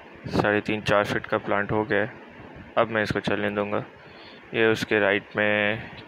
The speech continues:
cucumber, ये थोड़ी सी जुगाड़ करने की कोशिश की है,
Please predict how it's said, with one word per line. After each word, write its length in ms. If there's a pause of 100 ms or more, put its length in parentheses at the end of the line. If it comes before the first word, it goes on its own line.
(380)
cucumber, 540 (3000)
ये 320 (460)
थोड़ी 200
सी 160
जुगाड़ 460
करने 500
की 60
कोशिश 420
की 120
है, 140